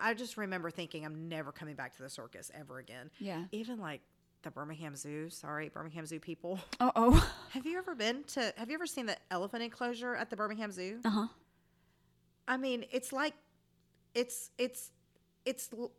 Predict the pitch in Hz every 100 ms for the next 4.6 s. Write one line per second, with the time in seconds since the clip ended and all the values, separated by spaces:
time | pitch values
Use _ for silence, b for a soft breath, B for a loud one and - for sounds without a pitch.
0 | _ - 240 285 285 185 - - 220 -
1 | 214 202 175 - 190 196 185 175 170 170
2 | - - 170 190 160 156 - 190 180 175
3 | - - 208 170 147 156 - _ _ _
4 | 208 170 170 170 160